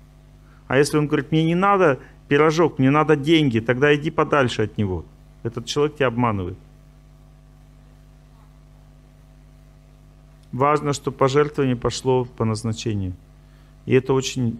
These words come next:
очень важно, потому что пожертвование — это опасные деньги. Ими могут пользоваться люди, которые наживаются на добрых сердцах. И это означает, что ты будешь за это отвечать.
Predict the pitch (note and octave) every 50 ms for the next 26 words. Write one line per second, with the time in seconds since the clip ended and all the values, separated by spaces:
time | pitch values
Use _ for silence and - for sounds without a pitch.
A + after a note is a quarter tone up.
0 | - - B2+ B2+ B2 - A#2+ A#2 A2+ B2 C3 C#3 C#3 C3+ B2 A2+ - - B2 B2
1 | B2 A#2+ - - C3 A#2 A#2+ C#3 D3 D3 - - C3 A#2+ A2+ G#2+ - A2+ A2 A#2
2 | C3 C3 B2 - - A2+ G#2+ G#2 G#2 A#2 A#2 G#2+ G2 - - - - - - -
3 | - - - - - - - A#2 B2+ C3+ C3+ C3+ C3+ C3 B2 - - - C#3 D3
4 | D3 C3+ C#3 C3 A#2+ G#2+ - - - G#2+ G2 G2+ G2+ - - - - - - -
5 | - - - - A2+ B2 C3+ C3 C3 A#2+ - A2+ G#2 - A#2 A2+ A#2 A#2 A2+ A2+
6 | A2+ A#2+ A#2 A#2+ B2+ B2+ B2 A#2+ A#2+ - - A2 G#2+ G#2 G#2 A#2 A2+ A2+ A2 G#2
7 | - - - G#2+ G#2 - - G#2 G2 F#2 - - - - - - - - - -
8 | - B2 B2+ C3 C3 C3 C3+ C3 C3 B2+ B2+ C3 B2 - - D#3+ D3+ D#3 D#3 D#3
9 | - - A#2+ - C#3+ C3 C3 C#3+ C#3+ C3 A#2+ A2 A#2+ B2+ B2 B2 - A2+ A2 -
10 | A#2 A2+ - - G#2 F#2 F2